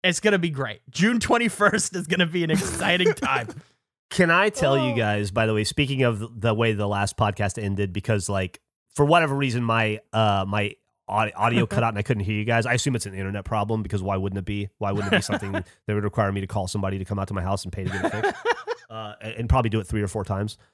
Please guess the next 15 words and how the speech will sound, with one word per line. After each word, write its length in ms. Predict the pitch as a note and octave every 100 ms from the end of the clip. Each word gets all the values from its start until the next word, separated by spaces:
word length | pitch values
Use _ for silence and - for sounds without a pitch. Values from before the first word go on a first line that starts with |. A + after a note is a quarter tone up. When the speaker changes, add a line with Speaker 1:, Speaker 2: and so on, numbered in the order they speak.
| _ _ _
Speaker 2:
which 260 | - A#3 B3
is 100 | C4
on 200 | D4+ D#4+
the 60 | E4
list 260 | E4 E4+
of 80 | F4
things 280 | C4 G4 A4
to 140 | G#4+ F#4+
do, 320 | A4+ A4 G4
God! 560 | D#4+ E4 E4 E4 D#4+ D#4+ D#3 - - C6+ -
Speaker 1:
<laughs> 600 | - - - G#4+ - G#4+ G#4+
Speaker 2:
Sorry. 340 | - D#4+ A3+ - - - - _ _ _
Uh, 840 | F3+ F#3+ F3+ E3+ D#3+ D3+ C#3+ B2+ D3
don't 300 | C#3+ C4 E4+
worry. 680 | F4 G4 G4+ F#4 F4+ D#4+ -